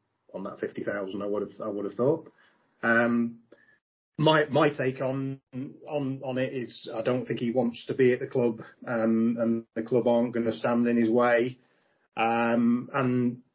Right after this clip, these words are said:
I guess things haven't worked out, and, uh, I'm surprised nobody in Portugal's, um,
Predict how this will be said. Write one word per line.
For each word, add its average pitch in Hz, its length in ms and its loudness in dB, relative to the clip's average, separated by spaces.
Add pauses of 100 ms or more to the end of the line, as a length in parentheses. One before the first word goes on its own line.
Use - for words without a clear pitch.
(1300)
I 131 80 0
guess - 400 0 (1120)
things 139 240 2
haven't 139 260 2
worked 139 640 4
out, 147 320 2
and, 135 420 -4
uh, 147 140 -4
I'm 220 100 -2
surprised 220 360 0
nobody 160 240 0
in 156 140 -2
Portugal's, 165 800 -4 (240)
um, 101 440 -10